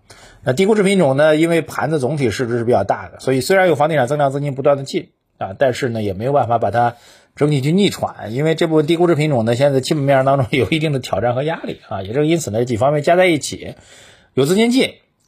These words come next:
有利空出啊，这个可能从上涨时间上来讲呢，还没到，所以就出现了这样一种放量滞涨，所有人都不知道这些钱到底哪儿来的，到哪儿去，要干嘛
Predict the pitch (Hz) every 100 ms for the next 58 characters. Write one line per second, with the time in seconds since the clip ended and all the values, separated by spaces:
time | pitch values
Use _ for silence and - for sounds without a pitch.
0 | _ 151 139 165 180 175 208 190 - 127
1 | 110 98 95 120 110 113 110 107 104 _
2 | _ _ _ _ - 127 135 175 196 226
3 | 180 147 160 175 170 147 151 110 92 117
4 | 143 185 359 - - 98 101 117 107 113
5 | - 113 104 104 101 92 82 - _ -
6 | _ _ - 175 202 143 95 98 - 156
7 | 101 78 85 - _ _ _ _ _ _
8 | _ _ _ - 135 143 147 143 131 135
9 | 135 107 104 123 123 127 82 82 98 110
10 | 131 95 90 - 110 107 123 104